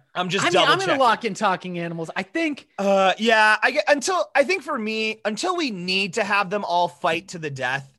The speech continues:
Speaker 1: I kind of want to at least talk about what would we actually want on the boat versus
Speaker 2: Yeah.
Speaker 1: what would
Speaker 2: Starship
Speaker 1: win.
Speaker 2: Troopers, mobile infantry, they're just
Speaker 1: Hundred percent wins. Although I
Speaker 2: it's
Speaker 1: will say
Speaker 2: aesthetically not pleasing for me on the boat. That's what I'm saying.
Speaker 1: just that military vibe.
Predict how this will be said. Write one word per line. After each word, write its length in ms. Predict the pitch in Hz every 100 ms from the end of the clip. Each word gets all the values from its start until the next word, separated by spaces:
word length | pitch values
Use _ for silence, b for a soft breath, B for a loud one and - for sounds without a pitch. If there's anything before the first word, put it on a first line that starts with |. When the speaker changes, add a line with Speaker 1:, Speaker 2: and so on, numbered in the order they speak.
| _ -
Speaker 1:
I 80 |
kind 360 | 170 - 190 196
of 80 | 196
want 280 | 185 180 165
to 80 | 180
at 80 |
least 200 | 160 156 165
talk 180 | 151
about 200 | 156 147
what 140 | 180 226
would 120 | 220
we 140 | 202
actually 400 | 180 175 - 151
want 360 | 131 123 143 156
on 160 | 156 165
the 80 | 165
boat 340 | 170 170 180
versus 640 | 147 151 143 156 143 135 135 _ _
Speaker 2:
Yeah. 220 | 175 147
Speaker 1:
what 160 | 202 202
would 120 | 220
Speaker 2:
Starship 260 | 196 320 339
Speaker 1:
win. 40 | 240
Speaker 2:
Troopers, 420 | 311 262 294 220
mobile 260 | 233 226 240
infantry, 500 | 208 190 233 233 -
they're 200 | 170 190
just 120 | 185 220
Speaker 1:
Hundred 220 | 240 220
percent 320 | 220 226 175
wins. 360 | 170 160 156 - b -
Although 160 | 247
I 100 | 311
Speaker 2:
it's 140 | 269 208
Speaker 1:
will 160 | 330
say 360 | 339 - 240 233
Speaker 2:
aesthetically 640 | 208 - 392 415 403 320
not 300 | 240 254 254
pleasing 380 | 214 240 180 160
for 120 | 165
me 240 | 156 147 151
on 200 | 151 147
the 60 |
boat. 200 | 120 104
That's 200 | 151 185
what 60 | 190
I'm 80 | 143
saying. 200 | - 107
Speaker 1:
just 160 | 240 247
that 140 | 277
military 480 | 247 277 277 277 269
vibe. 380 | 233 277 226